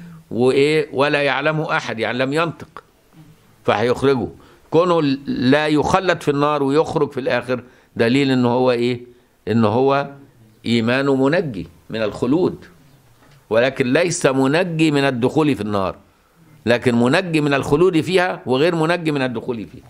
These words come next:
لكن ال-، ال-، ال-، الإسلام إذا صاحبه، يعني الإيمان اللي في القلب صاحبها نطق باللسان مع عمل بالأركان،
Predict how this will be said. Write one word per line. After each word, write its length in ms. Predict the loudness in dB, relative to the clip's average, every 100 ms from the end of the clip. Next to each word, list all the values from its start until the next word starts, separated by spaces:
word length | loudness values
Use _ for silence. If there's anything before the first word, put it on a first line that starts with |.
| -20 _ _ -4
لكن 300 | -2 0 0
ال-، 160 | 0 -4 -12 -20 -20 -4
ال-، 220 | 0 2
ال-، 320 | 2 0 2
الإسلام 960 | 0 0 0 -2 -2 0 2 0 -2 -6 -10 -20 _ _ -2
إذا 500 | 0 2 2 -2 -6 -14
صاحبه، 840 | -2 -2 2 0 2 0 0 -4 -8 -20 -20 -20 -20 _ _ _ _
يعني 540 | 0 0 0 -4 -4 -2
الإيمان 540 | 0 2 2 2 0
اللي 160 | 0 0
في 80 | -2
القلب 360 | 0 0 0
صاحبها 420 | -2 -2 0 0
نطق 320 | 2 0 -2 -2
باللسان 680 | 0 -2 0 2 0 -4 -10 -18 _ -20 _ _ _
مع 420 | 0 0 0 -2 -2
عمل 200 | 0 0
بالأركان، 760 | 0 0 -2 0 0 0 -6